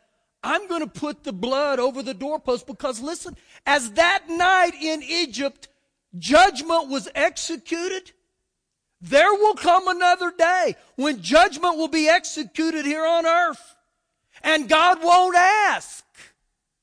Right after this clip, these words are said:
"Have you never sinned? Are you perfect? Where do you work at? How many degrees do you have?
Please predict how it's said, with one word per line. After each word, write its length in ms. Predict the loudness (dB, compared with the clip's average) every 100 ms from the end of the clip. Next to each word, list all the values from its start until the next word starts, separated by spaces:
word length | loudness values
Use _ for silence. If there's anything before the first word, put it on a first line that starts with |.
| _ _ _ _ -2
"Have 260 | 2 2 2
you 140 | 0
never 440 | 2 2 2 -2
sinned? 640 | -4 -4 -4 -4 -6 -10 -18 _ _ 2
Are 200 | 4 4
you 160 | 0
perfect? 320 | -2 -4 -6 _ _ -2
Where 200 | 0 0
do 80 |
you 200 | 2 2
work 420 | 4 2 2 0 -4
at? 560 | -4 -6 _ -20 -20 _ _ _ _
How 180 | 2 2
many 220 | 2 0 0
degrees 680 | -2 -2 -2 0 0 -2
do 100 | -4
you 120 | -4 0
have? 240 | -2